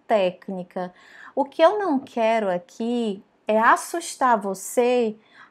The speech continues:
a-, pra você achar que você precisa comprar um monte de coisa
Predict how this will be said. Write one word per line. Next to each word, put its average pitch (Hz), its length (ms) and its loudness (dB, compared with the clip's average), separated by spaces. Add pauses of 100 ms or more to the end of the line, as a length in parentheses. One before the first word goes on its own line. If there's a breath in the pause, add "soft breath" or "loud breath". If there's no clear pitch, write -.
a-, 226 220 2
pra 226 240 4
você 226 320 -2
achar 226 520 -4
que 254 120 -8
você 220 260 -4
precisa 233 500 -6
comprar 233 440 -6
um 220 120 -2
monte 294 580 2
de 440 140 2
coisa 214 760 2